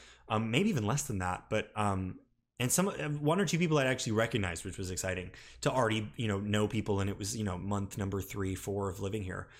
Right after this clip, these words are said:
Um, and it was great. It was lovely because the thing about the good aspect of a social orgy is that, um, you break the ice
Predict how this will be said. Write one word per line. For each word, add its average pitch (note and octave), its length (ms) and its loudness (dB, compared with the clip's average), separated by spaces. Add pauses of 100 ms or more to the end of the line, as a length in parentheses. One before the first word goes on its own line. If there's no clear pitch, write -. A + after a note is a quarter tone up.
(360)
Um, F#2 420 -2 (380)
and C#3 100 6
it F#3 60 2
was F3 140 0
great. F3 440 0
It C#3 80 -6
was C#3+ 140 2
lovely F3 580 2
because B2+ 220 2
the F#3 80 4
thing A#3 160 4
about B3 300 4 (380)
the F3+ 120 4
good G#3 180 4
aspect A3 380 4
of E3 80 6
a D#3+ 40 6
social F#3 600 4
orgy A2+ 320 2
is A2+ 240 0
that, A#2 360 4 (140)
um, G2 400 2 (520)
you D3+ 160 4
break F3+ 460 2
the G#3 140 0
ice - 580 0